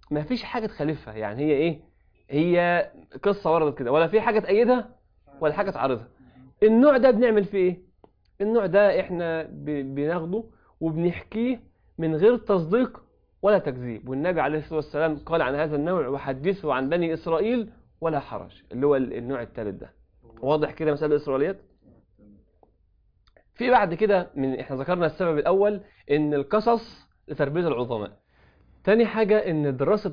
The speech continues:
القصص معانا لفهم حقيقة القرآن. ال-،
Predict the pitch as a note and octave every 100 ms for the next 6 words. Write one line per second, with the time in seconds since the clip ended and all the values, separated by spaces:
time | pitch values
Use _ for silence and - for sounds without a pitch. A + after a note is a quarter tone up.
0 | D3 - F#3 F#3 - - _ _ _ _
1 | _ - A#2 D3 F3 F#3+ F#3 _ _ _
2 | - B2 A#2+ - G3+ A3 E3 C#3+ B2+ -
3 | _ - - B2+ F#3+ C#3+ B2 - G#2+ G2
4 | F#2+ - _ _ _ _ _ _ _ -
5 | A2+ G#2+ G2+ G2 F#2 F2+ F2+